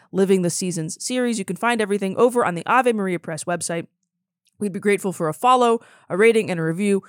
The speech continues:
We've got a couple more weeks of episodes coming. We know you're gonna love the content that we've continued to create. And I know that right now you're going to love this conversation with Scott and Elizabeth Williams of Catholic Concepts.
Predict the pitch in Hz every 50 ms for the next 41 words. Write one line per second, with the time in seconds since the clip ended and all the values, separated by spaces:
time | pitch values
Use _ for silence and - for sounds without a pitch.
0 | - _ _ 180 180 196 180 156 165 - - 185 - 285 247 247 233 214 214 214
1 | 202 - 175 190 185 180 180 - 185 170 160 - - 185 175 170 165 160 - _
2 | _ _ _ 175 180 185 185 208 233 233 233 208 208 196 196 180 175 175 165 165
3 | 170 - - 165 160 165 - 165 - - - 156 151 - - 160 - 233 220 208
4 | 180 190 - - 185 175 170 175 170 - _ _ _ _ 190 202 226 269 311 302
5 | 269 247 240 233 214 175 - 208 214 226 - 185 165 165 170 170 170 165 170 175
6 | 170 170 160 175 170 170 190 214 226 247 220 208 220 214 - - 196 185 180 175
7 | 175 - 170 160 160 - 151 160 - _ _ _ _ _ - 156 - - - 233
8 | 247 254 - _ _ _ _ _ 185 180 175 190 214 226 240 233 240 - 185 180
9 | 170 170 160 156 156 - - _ _ _ _ - 160 - - - - 175 165 160
10 | - 175 160 - - _ _ _ _ - - - - - - - - - - -
11 | -